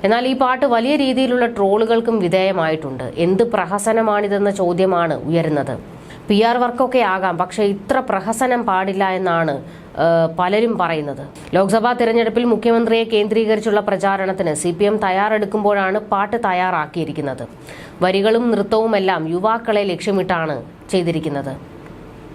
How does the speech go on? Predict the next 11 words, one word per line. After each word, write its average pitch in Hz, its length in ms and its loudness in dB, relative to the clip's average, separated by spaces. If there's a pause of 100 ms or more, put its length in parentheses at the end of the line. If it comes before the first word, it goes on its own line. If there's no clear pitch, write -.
(960)
കാരണഭൂതനെ 254 720 2
ദൈവാവതാരമാക്കിയത് 226 1300 0
മന്ത്രി 170 300 0
വി 175 100 -2
എൻ 196 260 2
വാസവനാണ്. 156 680 -2 (380)
ദൈവം 190 340 2
നൽകിയ 240 260 2
വരം 220 340 0
പോലെ 208 280 0
പിന്നാലെ 196 520 0